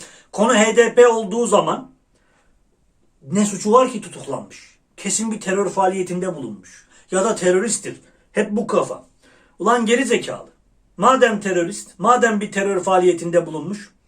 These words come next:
sen nasıl devletsin? He? Sen nasıl devletsin bu kadına, bu adama, artık neyse bilmiyoruz.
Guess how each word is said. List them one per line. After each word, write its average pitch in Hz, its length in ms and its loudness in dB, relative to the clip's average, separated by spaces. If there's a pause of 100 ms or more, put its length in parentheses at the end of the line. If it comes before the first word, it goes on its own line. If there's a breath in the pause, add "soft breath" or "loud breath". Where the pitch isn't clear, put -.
(140)
sen 262 200 4
nasıl 254 260 4
devletsin? 135 520 -4 (320)
He? 202 320 -8 (360)
Sen 277 240 4
nasıl 302 280 4
devletsin 185 640 2
bu 269 220 -2
kadına, 196 580 2
bu 247 320 0
adama, 202 480 2
artık 220 380 0
neyse 208 420 0
bilmiyoruz. 185 540 -4